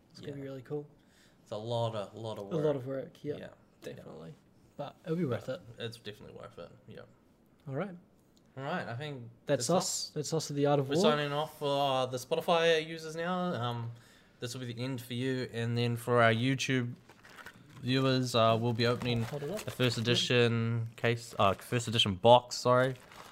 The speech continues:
Speaker 1: Oh,
Speaker 2: Monarch.
Speaker 1: Mon-, Monarch, yep.
Speaker 2: Um, for our Spotify listeners, feel free to come join us. Come, come, come to
Speaker 1: Yeah.
Speaker 2: YouTube. Come have a look.
Speaker 1: It'll be,
Speaker 2: It's
Speaker 1: we, we open
Speaker 2: right at the
Speaker 1: boxes
Speaker 2: end.
Speaker 1: quickly, so it'll be another five minutes. Get to see what crazy pulls we get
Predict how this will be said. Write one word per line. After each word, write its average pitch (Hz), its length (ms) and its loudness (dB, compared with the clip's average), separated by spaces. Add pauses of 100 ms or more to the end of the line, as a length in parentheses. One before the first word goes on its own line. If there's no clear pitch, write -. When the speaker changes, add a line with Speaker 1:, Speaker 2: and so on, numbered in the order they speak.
(120)
Speaker 1:
Oh, 147 160 -2
Speaker 2:
Monarch. 131 340 6
Speaker 1:
Mon-, 170 280 2
Monarch, 165 400 -2
yep. 196 120 -2
Speaker 2:
Um, 110 380 2 (380)
for 113 100 4
our 110 60 8
Spotify 127 580 6
listeners, 156 420 -6
feel - 240 -6
free 135 180 -2
to 113 80 -4
come 123 260 -6
join 107 260 -6
us. 135 440 -10
Come, 123 240 -6
come, 123 260 -6
come 120 240 -4
to 156 80 -4
Speaker 1:
Yeah. 220 120 2
Speaker 2:
YouTube. 117 460 -4
Come 135 160 -4
have 123 120 -4
a 107 40 -4
look. 110 300 -2
Speaker 1:
It'll 160 60 -2
be, 147 340 4
Speaker 2:
It's 135 80 0
Speaker 1:
we, 139 180 2
we 165 180 4
open 156 100 8
Speaker 2:
right 165 140 8
at 139 80 6
the 131 60 2
Speaker 1:
boxes 120 260 2
Speaker 2:
end. 120 80 2
Speaker 1:
quickly, 151 440 2
so - 140 -6
it'll 135 80 -4
be 135 360 0
another 147 240 -6
five 135 320 0
minutes. 139 320 -4
Get - 140 -12
to - 60 -10
see 139 140 -4
what 131 120 -8
crazy 127 280 -6
pulls 135 260 -4
we 139 80 -4
get 143 260 -2